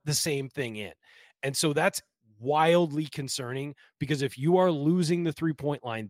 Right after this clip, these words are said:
that badly against Wright State, whose backcourt had not hit a three on the season, it,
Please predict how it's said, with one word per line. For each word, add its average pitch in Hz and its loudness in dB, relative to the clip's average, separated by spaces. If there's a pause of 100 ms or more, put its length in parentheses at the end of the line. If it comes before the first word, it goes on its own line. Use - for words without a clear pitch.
that 120 0
badly 127 0
against 120 -6
Wright 120 -2
State, 135 0 (200)
whose 156 2
backcourt 156 0
had 151 0
not 156 2
hit 151 2
a 135 4
three 135 -4
on 131 -2
the 110 -4
season, 196 0 (1000)
it, 185 -8